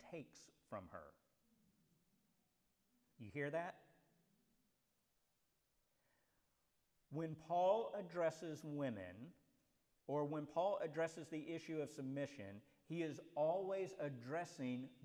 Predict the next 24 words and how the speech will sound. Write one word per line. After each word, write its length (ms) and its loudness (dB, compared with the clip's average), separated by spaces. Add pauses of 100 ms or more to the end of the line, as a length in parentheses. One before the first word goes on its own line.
the 120 0
women, 720 -4 (460)
not 340 0 (320)
the 80 -2
men. 420 -4 (1400)
He 180 -6
never 1000 0 (600)
instructs 680 2
the 160 -4
men, 420 -2 (300)
"See 360 -6 (140)
to 180 0
it 200 -2
that 260 -2
your 180 0
wives 640 -2
are 160 0 (140)
good 320 -4
and 200 -6
submissive." 680 -8 (1500)
He 60 -12
doesn't 340 -6
do 180 -6
that. 260 -10